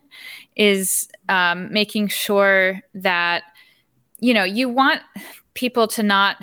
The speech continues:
get tracked into, you know, they get seventh grade, a test, and then they're, like, stuck in that for the rest of their life. Y-, you know, that's also really bad. So we need to build policy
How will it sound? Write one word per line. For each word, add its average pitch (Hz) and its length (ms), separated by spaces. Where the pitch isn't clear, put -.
get 202 240
tracked 196 680
into, 185 380
you 196 100
know, 185 80
they 190 120
get 190 300
seventh 196 420
grade, 196 280
a 190 60
test, 190 480
and 190 140
then 185 120
they're, 180 220
like, 180 180
stuck - 340
in 190 100
that 180 180
for 180 100
the 180 80
rest 180 260
of 175 120
their 170 180
life. 175 560
Y-, 202 200
you 202 120
know, 185 160
that's 202 380
also 190 400
really 175 280
bad. 170 420
So 175 340
we 214 280
need 226 160
to 226 100
build 190 280
policy 247 680